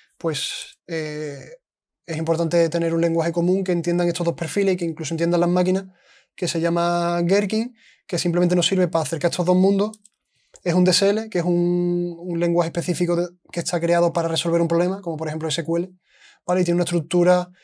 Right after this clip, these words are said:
que está generada por estos elementos que veis, pues hay un feature, hay escenarios, hay acciones, y nos ayuda a que todos estos comportamientos, pues, vayan poco a poco bajando de nivel hasta lenguaje que, hasta un lenguaje que entiendan fácilmente los desarrolladores. Vale.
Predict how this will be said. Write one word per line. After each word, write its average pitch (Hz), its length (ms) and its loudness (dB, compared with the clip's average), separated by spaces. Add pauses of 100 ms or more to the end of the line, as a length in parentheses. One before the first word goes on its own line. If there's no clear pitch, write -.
(200)
que 185 120 -2
está 180 360 0
generada 175 340 4
por 170 140 2
estos 170 180 -2
elementos 175 300 2
que 180 100 -2
veis, 220 320 2
pues 156 160 -6
hay 160 120 -4
un 160 120 -4
feature, 175 480 -2
hay 165 200 0
escenarios, 180 680 2 (380)
hay 175 180 4
acciones, 185 540 2
y 175 140 0
nos 165 120 0
ayuda 170 420 2
a 175 220 -2 (160)
que 170 140 -2
todos 175 200 2
estos 185 180 -4
comportamientos, 185 640 2 (420)
pues, 170 120 -4
vayan 175 220 4
poco 170 160 2
a 165 40 2
poco 170 180 2
bajando 175 240 2
de 175 80 4
nivel 180 320 2
hasta 170 200 -2
lenguaje 170 360 0
que, 170 260 -2
hasta 165 580 -6
un 170 160 -2
lenguaje 175 300 0
que 175 60 -2
entiendan 170 320 -2
fácilmente 160 400 -4
los 156 100 -2
desarrolladores. 147 560 -6 (1080)
Vale. 165 220 -2